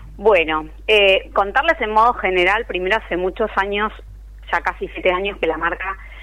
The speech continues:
viene trabajando en una plataforma de negocio responsable, donde nuestra idea es concientizar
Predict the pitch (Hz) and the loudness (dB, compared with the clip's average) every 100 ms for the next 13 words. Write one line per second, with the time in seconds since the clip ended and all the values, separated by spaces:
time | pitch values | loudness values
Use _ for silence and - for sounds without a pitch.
0 | - - - - 190 202 190 175 165 202 | -18 -18 -14 -4 0 0 0 0 2 0
1 | 190 190 175 180 165 151 151 185 185 170 | -4 -6 -6 -4 -2 -2 -4 -2 -2 0
2 | 160 165 - - - 180 160 - 190 185 | 0 -2 0 -2 0 -2 -2 0 0 0
3 | 185 196 233 - - 165 160 160 165 - | -4 -8 -8 -10 -10 -6 -2 -2 -4 -2
4 | 170 170 180 196 190 180 165 160 156 - | 0 2 2 0 0 -4 -2 -4 -6 -8
5 | - 185 | -4 -4